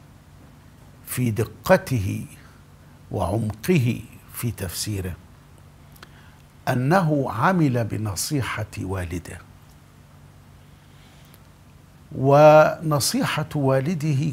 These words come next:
كانت يقول لنا، وكنت في زيارة له عند عقد قران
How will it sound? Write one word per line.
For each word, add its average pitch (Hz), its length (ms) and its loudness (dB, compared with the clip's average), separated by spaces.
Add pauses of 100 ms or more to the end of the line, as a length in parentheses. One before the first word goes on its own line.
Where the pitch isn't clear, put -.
كانت 160 400 0 (1600)
يقول 131 680 -2
لنا، 143 360 0 (1400)
وكنت 107 580 -8 (440)
في 113 180 -6
زيارة 107 640 -2
له 110 420 -4 (720)
عند 107 320 -4
عقد 107 760 0
قران 113 680 2